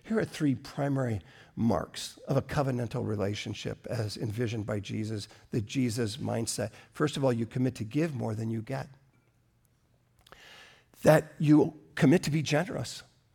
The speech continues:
That you could answer this question right now. Do you behave in your relationship in a way that you are focused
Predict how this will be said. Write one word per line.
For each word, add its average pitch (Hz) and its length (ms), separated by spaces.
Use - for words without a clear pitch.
That 156 320
you 147 400
could 196 160
answer 170 300
this 143 160
question 147 440
right 156 160
now. 160 300
Do 147 180
you 214 140
behave 156 560
in 151 120
your 170 100
relationship 160 720
in 160 140
a 202 60
way 165 300
that 175 200
you 180 140
are 151 80
focused - 760